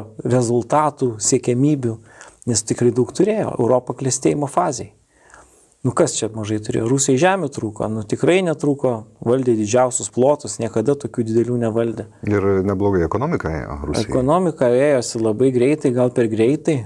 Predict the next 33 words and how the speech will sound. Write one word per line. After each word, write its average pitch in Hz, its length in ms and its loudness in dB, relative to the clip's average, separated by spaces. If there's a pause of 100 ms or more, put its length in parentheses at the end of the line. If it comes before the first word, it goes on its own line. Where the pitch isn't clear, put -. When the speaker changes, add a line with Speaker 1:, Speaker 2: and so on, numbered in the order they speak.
(200)
Speaker 1:
bet 95 180 -2
Speaker 2:
Mhm. 123 80 0
Speaker 1:
Rusijos 123 400 0
yra 120 160 2
nelaimė, 113 480 2
kad - 160 -4
kada, 113 300 2 (340)
kada 117 240 2
jie 120 160 4
panaikino 107 560 0
tą, 107 240 0
reiškia, 107 400 0
baudžiavą 127 560 4
ir 107 160 -2
kada 113 240 2
prasidėjo 113 520 0
ten 107 120 -4
toks 98 240 -4 (160)
staigus 117 560 0
vystymas, 120 400 0
ypatingai 123 400 0
dvidešimto 110 480 -2
amžiaus 104 320 -4
pradžioje, 113 480 2 (880)
išlaisvina 135 920 -2
tą - 120 -6
tokią - 240 -4
energiją. 143 460 2 (520)
O 120 160 2
Speaker 2:
Gaila, 117 300 2 (200)
visą. - 220 -14 (180)
Speaker 1:
jo, 120 320 2
jo, 190 140 2